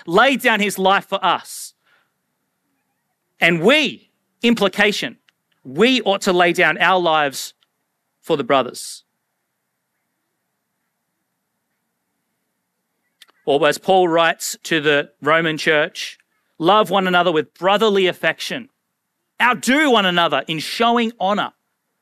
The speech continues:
Imagine that. Imagine if we had an honor showing competition in our church. Oh, man, that guy just, like, just so honoring. Just like, man, he's just, like, he's the most honoring dude ever. You know who I wanna honor right now? The sound guy.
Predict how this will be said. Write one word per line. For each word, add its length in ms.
Imagine 300
that. 240
Imagine 260
if 60
we 100
had 140
an 100
honor 280
showing 360
competition 560
in 140
our 100
church. 440
Oh, 300
man, 320
that 120
guy 220
just, 240
like, 180
just 200
so 180
honoring. 400
Just 180
like, 180
man, 240
he's 140
just, 160
like, 260
he's 120
the 120
most 260
honoring 320
dude 220
ever. 260
You 80
know 80
who 80
I 120
wanna 200
honor 220
right 200
now? 280
The 80
sound 340
guy. 240